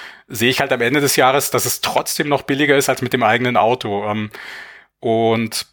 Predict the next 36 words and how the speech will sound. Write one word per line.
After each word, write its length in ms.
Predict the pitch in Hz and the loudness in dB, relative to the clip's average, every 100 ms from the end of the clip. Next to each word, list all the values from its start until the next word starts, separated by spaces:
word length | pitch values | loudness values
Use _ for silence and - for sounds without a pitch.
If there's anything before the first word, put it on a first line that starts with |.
| - | -10
von 120 | - | -2
daher 300 | 113 117 151 | 2 4 6
haben 140 | 131 135 | 4 2
wir 60 | 156 | 0
uns 100 | - | -2
eigentlich 300 | 135 147 139 | -4 -4 -6
nie 200 | 139 139 | 0 2
eingeschränkt. 720 | 135 156 147 - 110 110 113 | 2 2 0 0 -2 -2 -4
Also 200 | 113 117 | -2 -2
wir 100 | 117 | -2
sind 540 | 120 143 - - - | -2 -4 -8 -16 -12
mit 260 | 127 127 - | -8 -8 0
den 140 | 131 | 2
Aut-, 340 | 113 107 143 - | 4 2 0 -4
mit 100 | 123 | -6
dem 60 | |
Carsharing-Auto 680 | - 120 - 165 120 147 156 | 0 0 2 2 2 4 4
auch 160 | 127 - | 2 2
immer 300 | 135 127 117 | 0 0 2
weiterhin 340 | 117 147 139 | 2 2 2
dahin 300 | 127 120 139 | 2 2 2
gefahren, 480 | 135 - 120 131 131 | -2 2 2 2 -2
wo 180 | 113 120 | -4 -4
wir 220 | 110 110 | -2 -2
früher 320 | 101 - 123 160 | -2 -4 -2 -2
hingefahren 460 | 185 175 170 170 | -2 0 0 0
sind. 260 | 160 185 - - - - _ | -4 -6 -6 -12 -18 -18 _
Wir 120 | 123 120 | 0 2
schauen 440 | - 117 143 180 | 2 2 4 4
aber 140 | 170 | 4
jetzt 300 | 156 151 - | 2 0 -2
öfter, 800 | 143 147 - 160 151 151 151 139 | -2 -2 -2 2 4 6 6 6
ähm, 440 | 139 139 139 143 - | 4 2 0 -2 -2
ob 180 | 123 - | 0 2
wir 80 | 123 | 0
vielleicht 680 | - 110 104 143 185 - | 0 2 4 4 0 -4